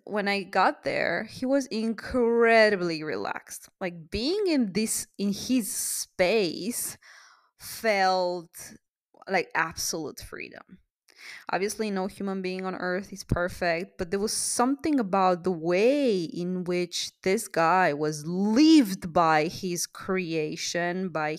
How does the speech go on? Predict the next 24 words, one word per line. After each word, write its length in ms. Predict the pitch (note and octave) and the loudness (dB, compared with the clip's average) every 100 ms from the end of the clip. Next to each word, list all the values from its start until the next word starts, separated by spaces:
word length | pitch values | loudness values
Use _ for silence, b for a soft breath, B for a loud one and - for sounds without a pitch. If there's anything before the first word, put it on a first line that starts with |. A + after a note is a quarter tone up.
| - | -8
his 240 | F#3 D3 - | -12 -12 -10
art, 480 | D#3+ E3 A3+ D#4+ - B B B B B | -2 2 4 2 -2 B B B B B
that 260 | G#3+ F#3+ G3 | 2 4 2
felt 400 | - - F#3+ F3 | -2 -2 -2 -2
so 1000 | - - - - - G3+ G3 F#3+ G3 D#3+ | -4 -4 -4 -2 4 6 6 4 0 -4
damn 440 | - F3 E3 D#3+ D#3 | -4 -2 -2 -6 -10
freeing, 1120 | - - - F3 F3 F3 D3+ C#3+ - - F2 - _ _ _ | -16 -16 -8 -6 -6 -6 -8 -10 -12 -14 -18 -20 _ _ _
felt 260 | - A3 G#3 | -6 -4 -2
so 640 | - - - A3 G3 F#3 F#3 | -2 -2 2 4 6 4 0
damn 280 | E3+ E3 | -4 -6
freeing. 440 | E3+ - F3+ F3 G3 | -10 -8 -6 -6 -6
And 80 | C4 | -6
you 80 | |
can 140 | C#4+ E4+ | -4 0
obviously 600 | C#4+ F4 A4+ A4 D#4+ A3+ | 2 2 2 0 -4 -6
see 640 | - - B3+ B3+ F#3+ A3 B B B B - | -6 -8 -6 -6 -6 -10 B B B B -8
how 280 | - A3 | 2 2
much 640 | A3 G#3 G3 G3 G3 - - _ _ _ _ | 4 0 0 -2 -6 -10 -12 _ _ _ _
that 340 | A3 G#3 G#3 G3+ | 0 2 2 2
was 280 | G3+ - | -2 -2
felt 640 | - A3+ G3 F3+ D#3 C#3+ - - | -4 2 4 4 0 -6 -14 -16
through 160 | G3 E3+ | -12 -12
his 260 | - D#3+ - | -12 -12 -6
art. 520 | D3 - - - | -4 -4 -8 -14